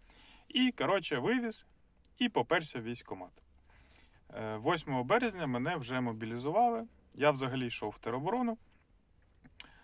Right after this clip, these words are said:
е, але потрапив в Нацгвардію. Е, за що мені ще потім висказували, що нацики, ви всі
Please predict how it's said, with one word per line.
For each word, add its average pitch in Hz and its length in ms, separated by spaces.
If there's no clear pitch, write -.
е, 120 460
але 196 540
потрапив 156 640
в - 40
Нацгвардію. 101 600
Е, 110 340
за 113 120
що 139 240
мені 135 440
ще 120 720
потім 113 340
висказували, 107 640
що 104 380
нацики, 139 600
ви 117 180
всі 107 460